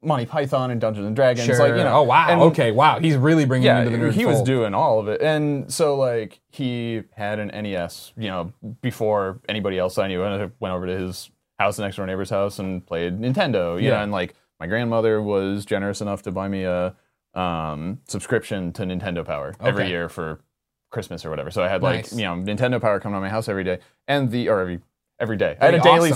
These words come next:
Speaker 1: subscription. No, every
Speaker 2: <laughs>
Speaker 1: month. Um, and so I was really lucky when I was growing up. Uh, I was in the Midwest, and
Speaker 2: Where in the Midwest?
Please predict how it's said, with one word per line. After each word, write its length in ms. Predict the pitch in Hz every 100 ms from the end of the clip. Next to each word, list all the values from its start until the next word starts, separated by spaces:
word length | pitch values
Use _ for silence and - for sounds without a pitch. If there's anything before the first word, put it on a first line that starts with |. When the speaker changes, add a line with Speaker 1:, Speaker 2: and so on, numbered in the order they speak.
| 139
Speaker 1:
subscription. 400 | 135 135 - 92 -
No, 200 | 185 135
every 260 | 208 185
Speaker 2:
<laughs> 20 | 180
Speaker 1:
month. 440 | 175 165 151 240 294
Um, 760 | 147 143 127 117 104 98 95 - _ _ _ _ 135
and 440 | 139 131 127 120
so 120 | 139 120
I 100 | 139
was 160 | 165
really 200 | 156 131
lucky 260 | 120 139 135
when 100 | 110
I 80 | 101
was 120 | 101
growing 300 | 110 107 104
up. 280 | 95 90 -
Uh, 40 |
I 220 | 95 90 90
was 140 | 90
in 80 | 104
the 60 |
Midwest, 600 | 107 104 98 92 - - -
and 480 | 95 92 92 90 90
Speaker 2:
Where 120 | 131
in 60 | 120
the 60 |
Midwest? 340 | 120 113 117